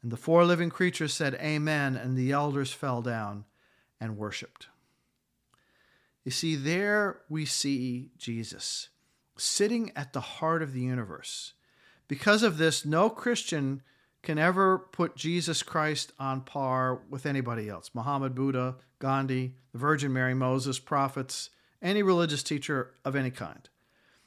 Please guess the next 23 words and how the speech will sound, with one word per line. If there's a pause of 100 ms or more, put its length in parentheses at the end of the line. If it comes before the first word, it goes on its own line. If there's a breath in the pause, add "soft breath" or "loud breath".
(140)
This
is
why
we
cannot
call
a
Christian (340 soft breath)
a
person
who
accepts
the
teachings
of
Jesus, (460 soft breath)
or
who
adopts
his
moral
standards,
or